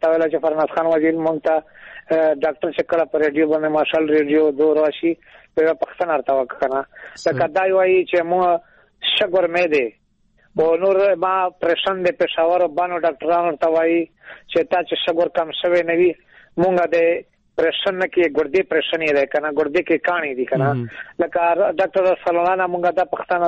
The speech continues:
Speaker 1: ده چې دغه دا اوس څه وکړي، څه طریقه به کوه، که یا ډاکټران ورته وایي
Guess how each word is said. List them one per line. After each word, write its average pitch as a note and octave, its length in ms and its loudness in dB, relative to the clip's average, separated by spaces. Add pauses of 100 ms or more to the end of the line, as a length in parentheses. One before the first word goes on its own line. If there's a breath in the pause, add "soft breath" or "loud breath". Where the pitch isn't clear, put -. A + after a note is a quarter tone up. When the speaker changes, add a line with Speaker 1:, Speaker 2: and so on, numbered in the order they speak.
Speaker 1:
ده D#3+ 80 2 (560 soft breath)
چې E3+ 80 2 (200)
دغه F#3 220 0
دا F3 120 2
اوس F3+ 300 2
څه G3 100 2
وکړي، F#3 360 2
څه G3 60 -2 (120)
طریقه F3+ 300 0
به E3+ 220 0
کوه، E3+ 260 2
که - 100 -14
یا E3+ 200 4
ډاکټران F3 380 -2
ورته E3+ 300 0
وایي E3+ 220 2